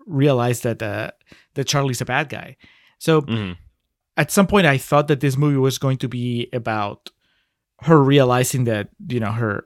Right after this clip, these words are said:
Speaker 1: her ex-husband's a terrible person. And then that would have been enough, but the movie goes on deeper because, like you said, that she is,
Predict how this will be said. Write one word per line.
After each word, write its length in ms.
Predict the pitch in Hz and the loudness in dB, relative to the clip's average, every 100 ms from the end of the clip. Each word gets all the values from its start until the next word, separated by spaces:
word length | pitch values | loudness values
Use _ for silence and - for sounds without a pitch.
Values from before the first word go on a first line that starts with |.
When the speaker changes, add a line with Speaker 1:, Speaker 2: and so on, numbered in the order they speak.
| - | -4
Speaker 1:
her 180 | 135 131 | 0 2
ex-husband's 580 | 120 - 127 117 120 107 | 0 -2 -2 0 -4 -4
a 60 | |
terrible 260 | - 110 101 | -4 -4 -4
person. 480 | - 107 - - - _ - | -6 -6 -6 -8 -16 _ -2
And 180 | 147 135 | 2 4
then 360 | 147 139 139 - | 4 2 0 -2
that 200 | 156 190 | 2 2
would 100 | 233 | 4
have 60 | 139 | 2
been 140 | 131 | 2
enough, 320 | 120 151 151 - | 2 0 -2 -4
but 120 | 131 | -2
the 80 | 139 | 0
movie 200 | 165 156 | 0 2
goes 240 | 143 135 | 0 0
on 160 | 131 117 | -2 -2
deeper 320 | 170 147 117 | -6 -6 -6
because, 280 | 131 131 123 | -6 -6 -6
like 160 | 120 | -6
you 60 | 139 | -6
said, 280 | 185 165 120 | -4 -4 -4
that 220 | 135 - | -8 -4
she 220 | - 180 | -2 0
is, 240 | 165 - | -2 -6